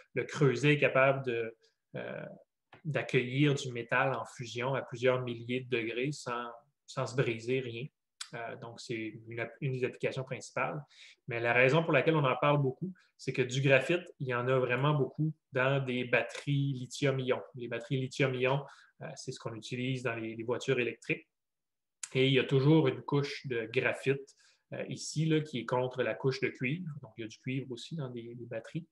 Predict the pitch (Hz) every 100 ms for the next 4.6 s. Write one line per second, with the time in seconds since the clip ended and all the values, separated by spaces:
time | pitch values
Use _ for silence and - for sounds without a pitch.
0 | - - - - - 110 110 110 110 190
1 | _ _ - 127 131 143 147 135 143 139
2 | 123 113 156 156 - 127 151 151 131 117
3 | 117 131 131 117 113 120 131 147 123 127
4 | 120 123 - 139 143